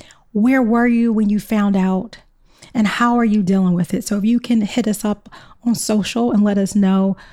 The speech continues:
we would love to take a deeper dive. And I thank you guys for allowing me to share my story.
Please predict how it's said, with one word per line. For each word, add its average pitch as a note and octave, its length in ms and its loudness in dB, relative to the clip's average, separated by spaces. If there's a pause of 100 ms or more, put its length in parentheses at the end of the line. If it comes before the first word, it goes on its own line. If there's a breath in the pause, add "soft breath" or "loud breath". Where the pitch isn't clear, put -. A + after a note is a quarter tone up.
(120)
we A3+ 80 2
would G#3 120 2
love G3+ 340 0
to - 100 -8
take - 240 -4
a F#3+ 80 0
deeper F#3 340 -2
dive. F#3+ 440 0
And F3+ 220 0 (360 loud breath)
I G3+ 80 -2
thank G#3+ 320 0
you A3 80 0
guys G3+ 380 0
for G3+ 160 -2
allowing G3 440 0
me F#3+ 140 0
to F3+ 80 -2
share G3 320 -2
my F3 140 0
story. G3 640 -2